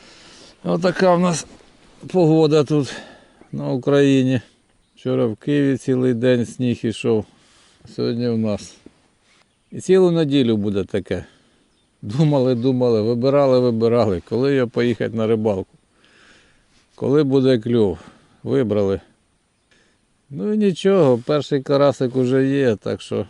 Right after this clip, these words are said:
Вже не зря. Сезон по карасю відкрито. Клювання було на чесночний кук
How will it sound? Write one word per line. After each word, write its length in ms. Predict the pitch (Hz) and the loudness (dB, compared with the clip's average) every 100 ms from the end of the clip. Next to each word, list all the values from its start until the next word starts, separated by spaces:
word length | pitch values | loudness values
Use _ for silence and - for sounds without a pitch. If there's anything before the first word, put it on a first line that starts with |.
| _ _ _ - | _ _ _ -12
Вже 340 | 110 123 147 | -8 -4 -2
не 120 | 143 | -2
зря. 340 | 123 127 107 92 _ _ _ _ _ _ _ _ _ | 0 0 0 -2 _ _ _ _ _ _ _ _ _
Сезон 380 | 117 117 165 151 | -10 -4 -2 -2
по 120 | 135 | -4
карасю 520 | 139 131 131 - 147 | 0 0 0 -2 -2
відкрито. 720 | 135 123 - 123 107 85 92 - _ _ _ _ _ _ _ _ _ _ | -2 -4 -4 0 0 -2 -10 -14 _ _ _ _ _ _ _ _ _ _
Клювання 500 | - 131 143 135 131 | -6 -2 0 0 -2
було 280 | 120 127 120 | 0 2 2
на 140 | 120 | 0
чесночний 680 | - 117 - 123 107 113 110 | -4 -8 -4 -4 -4 -4 -6
кук 420 | - 156 147 - | -4 -6 -6 -14